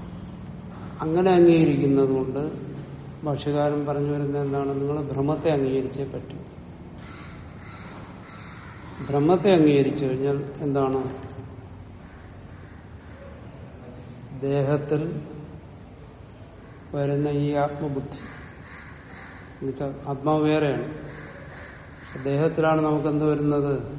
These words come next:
ആത്മബുദ്ധി, അതും ഭ്രമമാണ്. ഇത് പറയാൻ വേണ്ടിയിട്ടാണ് ഇത്രയും പറയുന്നത്. അത് മാത്രമല്ല,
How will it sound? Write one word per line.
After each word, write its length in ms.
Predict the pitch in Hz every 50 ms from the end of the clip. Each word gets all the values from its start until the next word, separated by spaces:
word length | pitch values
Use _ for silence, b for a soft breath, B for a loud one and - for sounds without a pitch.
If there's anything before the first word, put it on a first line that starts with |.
| - - - - - - - - - - - - - - - - - - - - - - - - - - -
ആത്മബുദ്ധി, 520 | 135 135 139 147 139 135 135 131 - 131
അതും 280 | 131 131 127 131 139 143 139
ഭ്രമമാണ്. 560 | - 131 123 120 123 120 113 110 113 113 - - - - - - - - - - - - - - - -
ഇത് 100 | 143 127 151 147
പറയാൻ 280 | 160 156 151 151 156 156
വേണ്ടിയിട്ടാണ് 480 | 156 139 147 147 160 156 156 156 151
ഇത്രയും 300 | - - 151 147 147 143 135
പറയുന്നത്. 380 | 139 135 135 - - - - - - - - - - - - - - - - - - - - - - - - - - - - - - - - - - - - - - - - - - - - - - - - - - - - - - - - - - - - - - - - - - - - - - - - - - - - - - - - - - - - - - - -
അത് 120 | 143 151
മാത്രമല്ല, 680 | 156 156 151 156 151 165 160 156 151 143 139 135 139